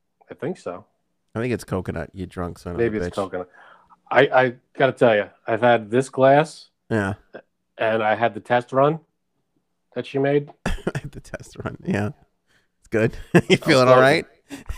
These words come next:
Speaker 1: I'm floating a little bit.
Speaker 2: <laughs>
Speaker 1: Just a little bit.
Speaker 2: All right,
Speaker 1: Little
Speaker 2: now
Speaker 1: bit.
Speaker 2: let me ask you a question, and this isn't
Speaker 1: A
Speaker 2: for your
Speaker 1: little bit.
Speaker 2: wife.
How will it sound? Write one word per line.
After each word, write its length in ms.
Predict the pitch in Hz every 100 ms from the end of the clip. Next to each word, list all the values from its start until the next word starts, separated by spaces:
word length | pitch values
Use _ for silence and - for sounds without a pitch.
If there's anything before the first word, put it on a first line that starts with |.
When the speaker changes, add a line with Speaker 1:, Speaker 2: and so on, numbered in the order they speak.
| -
Speaker 1:
I'm 80 | 359
floating 340 | - 151 151
a 40 | 123
little 160 | 117
bit. 240 | 107 117 -
Speaker 2:
<laughs> 800 | 381 - 427 - 440 _ - -
Speaker 1:
Just 120 | -
a 20 |
little 180 | 131 131
bit. 340 | 110 120 - _ _ - -
Speaker 2:
All 80 | - - _
right, 120 | 175 - - - - - _ _ - -
Speaker 1:
Little 160 | 139
Speaker 2:
now 80 | 151
Speaker 1:
bit. 60 | 147
Speaker 2:
let 140 | 165 175
me 120 | 170
ask 200 | 160 -
you 100 | 143
a 20 |
question, 520 | - 120 - - 80
and 180 | 85 110
this 160 | 113 127
isn't 220 | 120 113
Speaker 1:
A 20 |
Speaker 2:
for 120 | -
your 80 | 107
Speaker 1:
little 140 | 104 95
bit. 60 | 90
Speaker 2:
wife. 220 | -